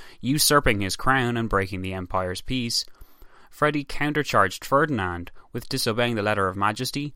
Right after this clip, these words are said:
spreading violence, and inviting foreign soldiers to violate Bohemia's integrity. Both men's charges held water,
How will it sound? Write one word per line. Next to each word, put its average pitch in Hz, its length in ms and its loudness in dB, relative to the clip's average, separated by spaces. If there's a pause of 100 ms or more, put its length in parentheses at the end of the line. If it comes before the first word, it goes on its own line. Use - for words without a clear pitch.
(240)
spreading 127 480 0
violence, 113 600 0 (300)
and 113 100 -2
inviting 123 400 2
foreign 131 360 2
soldiers 110 640 -2
to 127 100 -8
violate 110 460 2
Bohemia's 92 460 -2
integrity. 95 640 -6 (2750)
Both 170 240 2
men's 180 260 2
charges 156 460 4
held 127 240 0
water, 92 520 -2